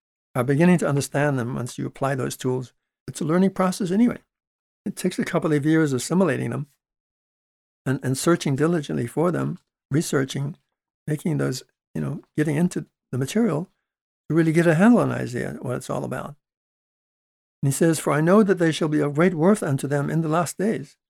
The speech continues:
For in that day shall they understand them. Wherefore, for their good have I written them."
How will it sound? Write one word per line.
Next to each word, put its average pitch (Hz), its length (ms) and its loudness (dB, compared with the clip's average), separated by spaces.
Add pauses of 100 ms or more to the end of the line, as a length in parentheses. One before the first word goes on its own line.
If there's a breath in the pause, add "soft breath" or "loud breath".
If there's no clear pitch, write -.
(460)
For 135 120 -2
in 139 120 -2
that 202 220 2
day 139 380 0
shall 139 240 -4
they 139 160 -2
understand 151 560 -2
them. 135 300 -4 (480)
Wherefore, 151 480 4
for 120 180 -4
their 170 220 2
good 151 220 2
have 135 200 -2
I 139 80 2
written 135 320 -2
them." 127 260 -10